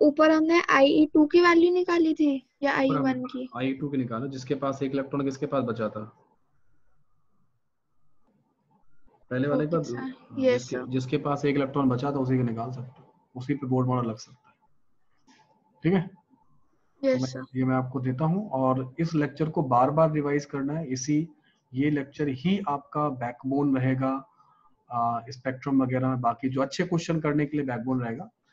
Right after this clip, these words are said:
Speaker 2: बाकी लोग बाग लपेटे में question करते हैं, दो चार formula कर लेते हैं, कैसे कैसे
Speaker 1: सर,
Speaker 2: कुछ कर
Speaker 1: स्क्रीन नीचे कर दीजिए एक बार।
Speaker 2: ना, तो कैसे कर लेते हैं उसका पता नहीं, लेकिन क्या करते हैं मुझे नहीं पता। लेकिन deep knowledge के लिए, deep root करने के knowledge के लिए ये सब concept की जरूरत है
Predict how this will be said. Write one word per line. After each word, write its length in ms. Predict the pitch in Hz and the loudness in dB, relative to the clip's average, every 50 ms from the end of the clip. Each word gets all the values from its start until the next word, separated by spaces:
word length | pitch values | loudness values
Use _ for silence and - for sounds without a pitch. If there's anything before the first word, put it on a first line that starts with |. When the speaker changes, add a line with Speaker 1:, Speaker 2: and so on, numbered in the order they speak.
| _ _ _ _ _ _ _ - | _ _ _ _ _ _ _ -6
Speaker 2:
बाकी 240 | 135 139 135 - 165 | -6 -4 -2 0 0
लोग 200 | 160 156 156 151 | 2 2 2 0
बाग 200 | 156 151 143 143 | -2 -2 -2 -4
लपेटे 360 | 135 131 135 135 135 135 147 | -4 -4 -4 -4 -4 -4 -4
में 120 | 147 143 135 | -4 -4 -4
question 320 | 143 135 - - 139 131 | -6 -8 -6 -6 -6 -6
करते 240 | 135 131 127 127 131 | -6 -6 -6 -4 -4
हैं, 100 | 127 123 | -4 -4
दो 100 | 123 117 | -4 -6
चार 180 | - - 123 | -6 -8 -10
formula 340 | 127 - 117 117 123 127 131 127 | -10 -8 -8 -6 -4 -4 -4 -4
कर 160 | 131 131 123 | -4 -6 -4
लेते 260 | 117 113 110 - 117 | -4 -6 -6 -8 -10
हैं, 240 | 113 117 113 117 226 | -10 -8 -8 -8 -10
कैसे 280 | - - 233 226 - 254 | -12 -14 -18 -18 -16 -16
कैसे 280 | 254 247 226 - - | -16 -16 -16 -10 -2
Speaker 1:
सर, 80 | - 302 | 0 2
Speaker 2:
कुछ 120 | 302 294 - | 2 2 0
कर 80 | - | -2
Speaker 1:
स्क्रीन 220 | - 302 302 294 294 | 2 4 4 6 6
नीचे 360 | 294 285 269 269 - 285 285 | 6 4 2 2 0 0 2
कर 120 | 285 277 269 | 2 2 0
दीजिए 260 | 254 262 262 285 269 | 0 -2 -2 -2 -4
एक 100 | 262 285 - | -4 -4 -4
बार। 160 | 285 285 294 302 294 - _ - | -4 -4 -4 -4 -6 -10 _ -14
Speaker 2:
ना, 120 | 269 - - - - | -14 -14 -14 -14 -14
तो 100 | 120 120 - - | -14 -14 -10 -10
कैसे 260 | 127 127 127 143 143 | -10 -8 -8 -10 -8
कर 180 | 135 139 135 | -8 -6 -4
लेते 240 | 131 131 123 127 131 | -4 -4 -4 -4 -6
हैं 80 | 139 135 | -6 -6
उसका 260 | 131 127 131 - 131 | -6 -8 -8 -10 -10
पता 240 | 131 127 120 - 123 | -10 -8 -8 -8 -6
नहीं, 160 | 123 135 156 | -6 -4 -4
लेकिन 320 | 147 135 131 - 127 123 120 - - _ _ _ _ _ _ _ _ - | -6 -6 -6 -8 -8 -8 -8 -10 -12 _ _ _ _ _ _ _ _ -6
क्या 120 | 135 131 | -4 -4
करते 300 | 127 127 131 123 127 - | -2 -2 -4 -4 -4 -4
हैं 60 | 127 120 | -4 -2
मुझे 140 | 117 117 | -2 0
नहीं 120 | 117 117 113 | -2 -2 -2
पता। 200 | 117 110 113 135 | -4 -6 -6 -4
लेकिन 340 | 131 135 131 131 131 120 110 - - - 110 104 - | -4 -2 0 0 0 0 -2 -4 -6 -10 -12 -10 -4
deep 260 | - 139 160 170 170 170 | 0 2 2 2 2 2
knowledge 320 | 160 156 151 151 151 151 | 4 4 4 4 2 2
के 140 | - - 151 | 0 0 0
लिए, 240 | 151 151 147 151 156 175 - - _ _ _ _ _ _ _ _ - | 2 2 2 2 0 -2 -6 -10 _ _ _ _ _ _ _ _ -2
deep 220 | 127 139 143 139 156 | 0 0 0 2 0
root 180 | 151 147 - | 0 0 -2
करने 260 | - 147 139 139 143 135 | -2 -2 0 0 0 0
के 140 | 135 143 | 0 0
knowledge 340 | 135 131 127 123 123 127 127 | 0 0 0 0 -2 -2 -4
के 120 | - - 135 | -4 -2 -2
लिए 100 | 131 123 | -2 -2
ये 100 | 120 117 | -4 -6
सब 180 | - 127 120 | -10 -14 -14
concept 380 | - 113 110 107 - 117 110 - | -10 -10 -10 -8 -10 -14 -16 -14
की 80 | 117 110 | -12 -8
जरूरत 400 | 110 107 107 113 123 131 127 127 | -6 -6 -4 -2 -2 -2 -2 -4
है 60 | 131 | -6